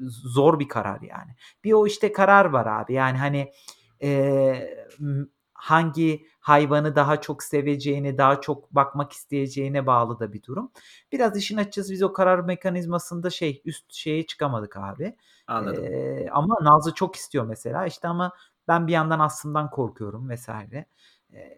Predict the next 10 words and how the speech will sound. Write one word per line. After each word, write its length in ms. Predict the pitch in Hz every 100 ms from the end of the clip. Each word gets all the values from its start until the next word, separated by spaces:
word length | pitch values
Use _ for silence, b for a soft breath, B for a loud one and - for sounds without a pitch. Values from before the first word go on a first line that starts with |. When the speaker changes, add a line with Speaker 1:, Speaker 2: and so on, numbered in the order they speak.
| 117
Speaker 1:
hele 240 | 139 127 127
ki 80 |
şu 180 | 131 135
dönemde 340 | 127 127 120 120
hastaneye 460 | 123 123 123 127
falan 220 | 123 123
hiç 160 | 120 -
gitmek 280 | _ 131 123
istemeyeceğim 640 | - 135 139 117 107 101
için. 280 | 101 - 202